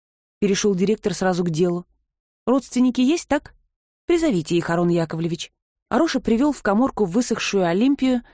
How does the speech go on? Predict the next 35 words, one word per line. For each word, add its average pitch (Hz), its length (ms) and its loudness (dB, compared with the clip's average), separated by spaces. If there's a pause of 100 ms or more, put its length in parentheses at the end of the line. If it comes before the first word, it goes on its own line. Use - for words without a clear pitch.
(400)
вложил 226 400 0
в 185 60 0
ее 196 160 2
холодную 196 500 0
руку 220 240 0
чернильный 202 540 2
карандаш 185 600 0 (300)
и 165 100 -6
показал, 208 480 0
где 190 280 0
в 180 80 -4
грозбухе 180 580 0
надо 196 220 0
расписаться. 190 720 -6 (480)
Олимпия 226 400 0
все 196 180 -2
сделала. 139 520 -8 (320)
Потом 254 240 2
еще 220 240 0
какие-то 185 400 -4
копии, 240 480 0
документы 214 760 0
и 196 40 -2
справки. 226 640 -4 (360)
И 208 100 2
вот 285 180 2
уже 208 160 2
дворовые 196 480 2
жители 220 380 0
двинулись 214 500 0
по 208 120 -4
кладбищенской 196 720 0
тропинке 190 520 -2
за 165 160 -2
Тарасом, 214 560 0